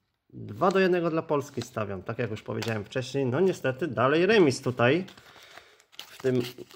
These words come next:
karciano-naklejkowym meczu. Ale jeszcze dwie saszetki, jeszcze dwie saszetki i zobaczmy, co będzie tutaj. Tu mamy Griezmana,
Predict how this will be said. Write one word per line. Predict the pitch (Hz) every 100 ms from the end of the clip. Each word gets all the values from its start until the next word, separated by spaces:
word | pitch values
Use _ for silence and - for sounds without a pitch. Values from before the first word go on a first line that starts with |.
| - - _ - - - -
karciano-naklejkowym | 147 135 - 160 151 143 143 139 143 135 143 135 135 131
meczu. | 147 123 - 110 135 165 - - - - - - -
Ale | 73 104 127
jeszcze | 131 -
dwie | 127 117 156
saszetki, | 160 165 147 160 139 - 101
jeszcze | 95 123 -
dwie | 135 160
saszetki | - 135 - 156 - - 156 -
i |
zobaczmy, | 117 123 127 123 - 113
co | 104 - 156
będzie | 160 143 147
tutaj. | 123 120 151 180 - - - _
Tu | 120
mamy | 127 127
Griezmana, | 120 143 170 147 151 135 151 202